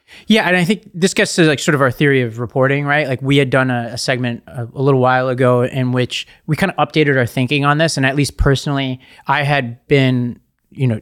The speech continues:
somebody who believed that the Wuhan theory was plausible, but probably not likely for a while. And then during our last segment, I shared that due to some reporting, it was a really good Vanity Fair piece and others,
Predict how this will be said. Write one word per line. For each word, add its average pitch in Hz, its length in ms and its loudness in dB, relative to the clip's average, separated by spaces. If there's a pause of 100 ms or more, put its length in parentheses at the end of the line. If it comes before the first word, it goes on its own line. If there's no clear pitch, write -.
(120)
somebody 139 320 2
who 123 180 0
believed 131 460 2
that 131 140 0
the 127 80 -2
Wuhan 127 520 -2
theory 131 180 2
was 113 140 -4
plausible, 156 800 0
but 156 320 -4
probably 135 260 0
not 127 240 -2
likely 131 340 0
for 175 160 -2
a 170 80 2
while. 175 300 4
And 139 260 2
then 135 220 0 (360)
during 147 180 2
our 127 100 2
last 139 260 0
segment, 123 440 -2
I - 40 -6
shared 123 380 -2
that 120 420 -2
due 139 120 2
to 123 80 4
some 123 220 -2
reporting, 123 580 -2
it - 20 -6
was 117 120 -8
a - 20 -6
really 127 180 2
good 120 180 -2
Vanity 120 300 -4
Fair 147 240 -2
piece 135 320 -4
and 127 80 -4
others, 127 400 -2